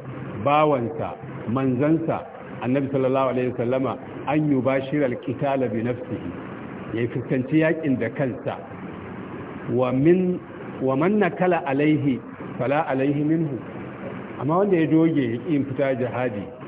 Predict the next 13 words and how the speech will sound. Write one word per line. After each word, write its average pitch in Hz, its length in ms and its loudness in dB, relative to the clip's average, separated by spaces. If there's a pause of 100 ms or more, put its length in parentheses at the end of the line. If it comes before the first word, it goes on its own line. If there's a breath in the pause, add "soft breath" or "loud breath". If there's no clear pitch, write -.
fala 139 300 0
alaihi 127 340 0
minhu, 110 340 -2
ba 135 160 2
wani 135 200 0
abu 110 160 -4
da 101 220 -4 (480)
Annabi 123 260 0
sallallahu 135 220 0
alaihi 131 180 0
wa 127 100 2
sallama 117 40 -4
zai 120 100 0